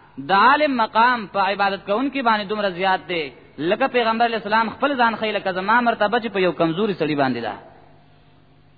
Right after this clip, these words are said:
یو معمولی سړي باندې ده، دوره د عالم مقام دی. پیغمبر علیه السلام فرمایي، «فضل العالم علی العابد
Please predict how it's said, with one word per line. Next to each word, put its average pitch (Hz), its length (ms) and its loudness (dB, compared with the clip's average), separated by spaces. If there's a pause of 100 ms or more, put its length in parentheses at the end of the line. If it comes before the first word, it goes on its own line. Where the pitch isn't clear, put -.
(480)
یو 165 180 6
معمولی 220 360 4
سړي 294 280 4
باندې 190 260 2
ده، 135 80 -2 (840)
دوره 285 280 6
د 262 60 2
عالم 240 360 4
مقام 196 420 0
دی. 135 140 -10 (460)
پیغمبر 214 380 2
علیه 285 160 2
السلام 254 280 2
فرمایي، 240 420 4
«فضل 269 300 4
العالم 277 460 6
علی 233 220 2
العابد 240 480 4